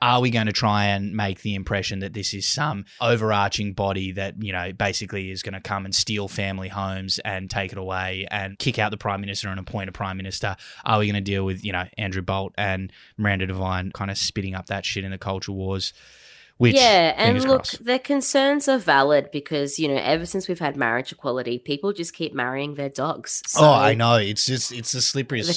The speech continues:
Speaker 1: sli-, they're
Speaker 2: concerns are
Speaker 1: horses,
Speaker 2: valid. <laughs>
Speaker 1: goats, all that sort of stuff. It's, it's a
Speaker 2: Yeah,
Speaker 1: real
Speaker 2: that's why we're really concerned about foot and mouth, guys.
Speaker 1: Mm.
Speaker 2: That's, <laughs>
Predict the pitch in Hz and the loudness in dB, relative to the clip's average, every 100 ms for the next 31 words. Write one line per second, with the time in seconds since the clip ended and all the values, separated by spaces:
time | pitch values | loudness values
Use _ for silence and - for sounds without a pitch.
0 | - 185 127 170 147 151 - 156 165 147 | 2 4 4 6 6 6 6 4 4 2
1 | 123 120 120 160 - - - 127 123 110 | 4 4 4 2 0 -4 -4 -2 0 0
2 | - 113 123 107 101 92 220 104 - - | 0 -2 -2 -2 -4 -2 -2 -2 -16 -14
3 | 104 - 113 - 190 185 196 - 226 214 | -12 -10 -8 4 6 8 6 6 4 6
4 | 185 175 180 190 175 175 170 165 143 - | 6 6 6 2 -2 -2 -2 -2 -2 -4
5 | 165 156 139 147 - - 135 113 107 156 | -6 -4 -4 -6 -6 -6 -4 -4 -4 -4
6 | - - 220 - - | -2 -2 -2 -8 0